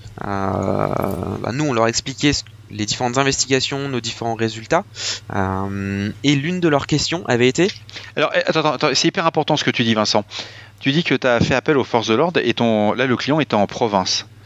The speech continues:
Speaker 2: Quand t'es en province, tu dé-, tu bénéficies pas de l'aide de la bfti. La bfti, c'est, c'est un service de police qui est sur Paris intramuros. Et quand tu sors de Paris, tu t'es passé par qui alors ?
Speaker 1: C trois N.
Speaker 2: Donc par la gendarmerie.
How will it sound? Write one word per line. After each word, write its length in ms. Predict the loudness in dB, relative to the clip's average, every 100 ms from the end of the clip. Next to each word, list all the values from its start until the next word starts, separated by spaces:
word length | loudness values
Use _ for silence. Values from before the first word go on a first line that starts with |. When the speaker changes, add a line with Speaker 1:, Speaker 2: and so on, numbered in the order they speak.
| -20 -20 -20 -20 -20 -20 -6
Speaker 2:
Quand 120 | -2
t'es 100 | 0
en 80 | 0
province, 360 | 2 2 2 2
tu 100 | 2
dé-, 180 | 2 0
tu 140 | -2
bénéficies 480 | 0 2 0 0 0
pas 180 | 0 0
de 100 | 2
l'aide 200 | 2 2
de 80 | 2
la 120 | 2
bfti. 300 | 2 0 0
La 120 | 0
bfti, 340 | 0 -2 -2 0
c'est, 480 | 2 2 2 2
c'est 100 | 0
un 60 | -2
service 260 | -2 -2 -2
de 80 |
police 360 | -2 2 0 0
qui 120 | 0
est 100 | 0
sur 180 | 0 -2
Paris 400 | -2 -2 0 -2 -2
intramuros. 680 | -4 -2 -2 0 0 -2 -6 -8 -18 -20 -20 -20 -20 -20 -20 -20 -4
Et 100 | -2
quand 140 | 0
tu 160 | 0 0
sors 180 | 2 2
de 100 | 0
Paris, 280 | 2 0 0
tu 180 | -2 0
t'es 120 | 0
passé 240 | 0 0
par 200 | 0 -2
qui 180 | -2 0
alors ? 260 | 2 0 -2 -4
Speaker 1:
C 160 | -2
trois 200 | 0 2
N. 160 | 2 0 -4 -14 -20 -20 -20 -20 -20 -20 -20 -20 -18 -14 -14 -16 -20 -8 -4
Speaker 2:
Donc 100 | -2
par 100 | -2
la 100 | 0
gendarmerie. 540 | 0 0 0 0 -2